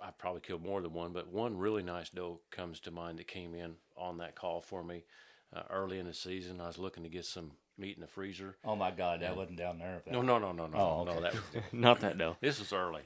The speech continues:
Speaker 1: not
Speaker 2: Mm.
Speaker 1: late. Early October.
Speaker 3: Yeah, that was late season. You're
Speaker 2: Oh, was
Speaker 3: thinking
Speaker 2: it?
Speaker 3: about.
Speaker 2: Okay.
Speaker 3: Yeah. Anyway.
Speaker 1: That was a monster doe.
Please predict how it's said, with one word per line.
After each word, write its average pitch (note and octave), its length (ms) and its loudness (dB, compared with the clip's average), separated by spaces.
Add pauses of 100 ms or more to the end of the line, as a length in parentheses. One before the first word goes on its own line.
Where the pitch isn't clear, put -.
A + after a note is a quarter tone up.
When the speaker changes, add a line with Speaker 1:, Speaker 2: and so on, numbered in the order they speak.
Speaker 1:
not F2+ 240 -2
Speaker 2:
Mm. F2 40 -8
Speaker 1:
late. E2+ 200 -8 (1300)
Early G2+ 260 0
October. D#2+ 420 -6 (840)
Speaker 3:
Yeah, G#2+ 140 6
that A#2+ 160 8
was F#2 120 4
late F#2+ 200 6
season. F2+ 280 0
You're F#2+ 140 6
Speaker 2:
Oh, A#2+ 80 8
was A2+ 220 10
Speaker 3:
thinking A#2 80 4
Speaker 2:
it? E2+ 100 2
Speaker 3:
about. F#2+ 60 2 (140)
Speaker 2:
Okay. D#2 140 -2
Speaker 3:
Yeah. - 400 -4 (320)
Anyway. G#2+ 180 10
Speaker 1:
That D3 80 12
was F#2 140 4
a E2+ 60 -2
monster F2+ 500 -2
doe. D#2+ 260 -8